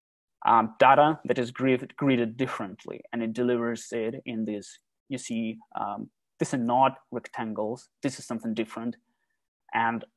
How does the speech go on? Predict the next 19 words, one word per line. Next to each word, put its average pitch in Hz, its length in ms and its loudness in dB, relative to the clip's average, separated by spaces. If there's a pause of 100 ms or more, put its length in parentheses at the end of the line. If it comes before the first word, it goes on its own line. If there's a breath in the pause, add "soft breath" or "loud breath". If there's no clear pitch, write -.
(180)
these 135 300 0
lan-, 113 320 -2
uh, 123 120 2
modis 139 340 6
scenes, 110 400 -6
they 131 80 0
cover 120 460 2
even 120 260 -6
larger 143 440 6 (120)
areas, 101 680 -6
and 101 160 -10
it 104 200 -6
cover-, 113 480 -2
covers 117 480 -2 (160)
like - 280 -6
a 131 60 -6
third 120 420 2
or 120 120 -4
fourth 117 480 0